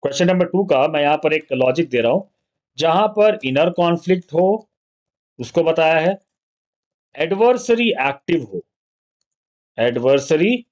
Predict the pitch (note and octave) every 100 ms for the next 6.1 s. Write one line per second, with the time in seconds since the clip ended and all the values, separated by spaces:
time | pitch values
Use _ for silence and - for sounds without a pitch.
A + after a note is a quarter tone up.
0 | _ _ _ _ _ A#2+ C3+ - E3 B2
1 | G2+ F#2 A#2 G3+ B3+ - B2 C3 C#3+ E3+
2 | G#3 E3+ D#3+ F3+ E3 D#3 F#3 E3+ C#3 B2+
3 | C3 A#2 F#2+ F2 - _ _ _ _ -
4 | C3+ F3+ A2+ _ _ _ _ _ _ -
5 | E3+ G3 G#3 - F#3 F3+ F3+ C#3 C3 G#3
6 | A#3